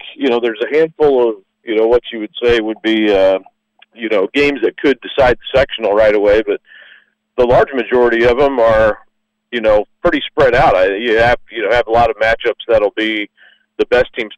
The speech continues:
playing each other, uh, later in the sectional, the championship game in a lot of cases. So, you know, that's good, I think. And, uh, you know, but there are some, there are some big ones tonight, and, and, uh, you know, like I said, should be,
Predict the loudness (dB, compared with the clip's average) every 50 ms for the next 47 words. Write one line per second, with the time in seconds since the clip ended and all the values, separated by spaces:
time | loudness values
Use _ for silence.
0 | _ -2 -2 -2 -2 -4 -6 -4 -2 0 0 2 2 0 0 -2 -2 -6 _ _
1 | -6 -4 -2 0 0 0 -2 -4 -2 -2 -2 0 0 0 -2 -4 -6 -8 -12 -16
2 | -16 -18 _ _ _ _ _ _ -6 -4 -2 -2 -4 -6 -10 -10 -8 -6 -6 -6
3 | -4 -6 -6 -6 -4 -4 -4 -4 -4 -6 -10 -10 -10 -12 _ -12 -12 -10 -10 -10
4 | -12 -12 -10 -6 -4 -2 -2 -2 -2 -4 -8 -8 -8 -8 -8 -12 -16 -18 -20 -20
5 | _ _ -4 -4 -4 -4 -6 -8 _ _ _ _ _ _ _ _ _ -6 -4 -2
6 | 0 0 0 0 0 0 0 -2 -2 -2 0 2 2 2 0 -2 -4 -4 -6 -6
7 | -8 -10 -14 -20 _ -10 -8 -6 -6 -6 -6 -4 -4 -2 -2 -2 -4 -6 -8 _
8 | _ _ _ -10 -8 -6 -6 -6 -6 -6 -4 -2 0 0 0 0 -2 -4 -8 -12
9 | -12 -14 _ _ -2 0 0 0 -2 -4 -6 -4 -4 -4 -2 -4 -6 -8 -8 -10
10 | -12 -8 -4 -4 -2 -2 -2 -4 -6 -8 -10 -12 _ _ -14 -12 -10 -10 -10 -8
11 | -6 -4 -2 -2 -4 -4 -8 -12 _ _ _ _ -10 -6 -4 -4 -4 -2 -2 -2
12 | -4 -4 -6 -8 -8 -8 -8 -8 -10 -16 -14 _ -8 -8 -8